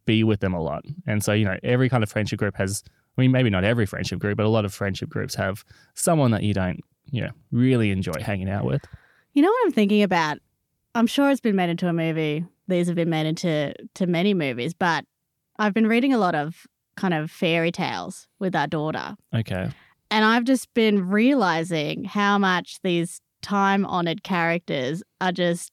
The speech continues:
Speaker 2: total assholes. Like
Speaker 1: Oh.
Speaker 2: Goldilocks.
Speaker 1: Goldil-, Goldilocks is such a douchebag. She, like,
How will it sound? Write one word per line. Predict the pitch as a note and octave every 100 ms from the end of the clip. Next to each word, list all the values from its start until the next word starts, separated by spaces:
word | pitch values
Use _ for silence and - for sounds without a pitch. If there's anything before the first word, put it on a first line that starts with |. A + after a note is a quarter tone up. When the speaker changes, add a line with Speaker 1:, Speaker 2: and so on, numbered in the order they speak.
| -
Speaker 2:
total | - G3 F#3 E3
assholes. | D3 E3 - D#2+ C#2+ - - _ -
Like | G#3+ G#3 G3 G#3+ - - _ _ _ _ -
Speaker 1:
Oh. | D#3 C#3+ - _
Speaker 2:
Goldilocks. | A#3+ A3 G#3+ F3+ D#3 - - - -
Speaker 1:
Goldil-, | C3 E3 E3
Goldilocks | C3+ D#3 G3 G3+ -
is | D#3+ D3
such | - D3 D#3
a |
douchebag. | D#3 F3+ - B2+ A#2
She, | F3
like, | F#3+